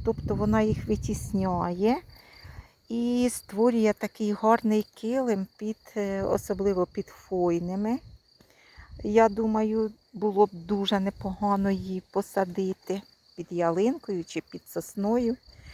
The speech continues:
От, і вона створюватиме таку пляму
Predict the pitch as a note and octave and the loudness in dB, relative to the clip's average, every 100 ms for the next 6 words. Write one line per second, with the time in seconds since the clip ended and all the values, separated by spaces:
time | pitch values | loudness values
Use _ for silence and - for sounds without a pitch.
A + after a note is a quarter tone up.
0 | - - - G3 G3+ G3+ G3+ G3 G3 G3 | -20 -20 -8 -2 2 4 6 4 2 -4
1 | G3 G3+ G3+ G3 G3 - - F#3 F#3 F3 | -4 -4 -4 -4 -6 -8 -8 -4 -4 -2
2 | F3+ - F#3 F#3 F#3 F3+ - - F3 - | -2 -2 -4 0 2 0 0 0 0 -2
3 | - - - F3 A3 A3 | -4 -4 0 2 2 2